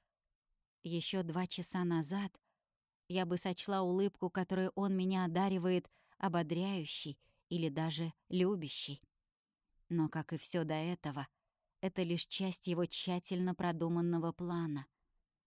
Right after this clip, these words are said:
Всё это должно заставить меня привязаться к нему и стать податливой. Я избегаю его взгляда. Я не могу этого вынести. Помещение можно назвать почти безыскусным.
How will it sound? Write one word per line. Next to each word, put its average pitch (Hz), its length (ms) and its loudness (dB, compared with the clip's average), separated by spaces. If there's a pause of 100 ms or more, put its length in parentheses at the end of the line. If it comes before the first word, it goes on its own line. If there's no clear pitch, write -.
(280)
Всё 233 320 0
это 190 180 0
должно 185 440 2
заставить 190 600 0
меня 190 280 2
привязаться 190 680 0
к - 100 -4
нему 156 300 2 (400)
и 208 80 2
стать - 360 0
податливой. 151 720 -2 (680)
Я 170 280 -2 (100)
избегаю 170 640 0
его 147 260 -2
взгляда. 143 560 -2 (360)
Я 185 200 2
не 196 140 6
могу 208 360 4
этого 175 320 4
вынести. 170 640 0 (920)
Помещение 240 640 2
можно 220 380 4
назвать 202 500 2
почти 185 380 -2
безыскусным. 160 920 0